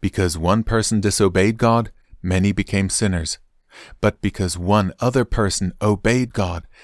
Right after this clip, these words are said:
many will be made righteous. God's law was given so that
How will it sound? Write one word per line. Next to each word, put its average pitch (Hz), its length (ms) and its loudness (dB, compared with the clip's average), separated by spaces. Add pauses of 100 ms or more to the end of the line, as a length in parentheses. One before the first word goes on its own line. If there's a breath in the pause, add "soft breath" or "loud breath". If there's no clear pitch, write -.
(200 loud breath)
many 113 380 2
will 92 160 0
be 87 140 -2
made 90 280 0
righteous. 101 600 -2 (1600 loud breath)
God's 95 320 0
law 95 340 2
was 98 240 -2
given 113 360 0
so 98 200 0
that 92 160 -2